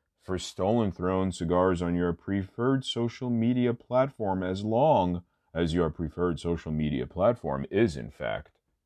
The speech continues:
Facebook. And now,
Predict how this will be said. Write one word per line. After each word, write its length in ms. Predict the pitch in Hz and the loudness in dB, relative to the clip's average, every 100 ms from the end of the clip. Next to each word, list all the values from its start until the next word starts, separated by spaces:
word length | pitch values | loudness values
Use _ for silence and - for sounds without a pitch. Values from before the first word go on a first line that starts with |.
| _ _ _ - | _ _ _ 0
Facebook. 520 | 107 104 - 57 - - _ _ _ _ _ _ _ _ _ _ _ _ _ _ _ _ _ _ _ _ _ - | 0 0 -4 -8 -8 -12 _ _ _ _ _ _ _ _ _ _ _ _ _ _ _ _ _ _ _ _ _ 0
And 280 | 85 98 98 | 4 6 6
now, 720 | 80 73 65 65 65 65 | 6 4 0 -2 -4 -6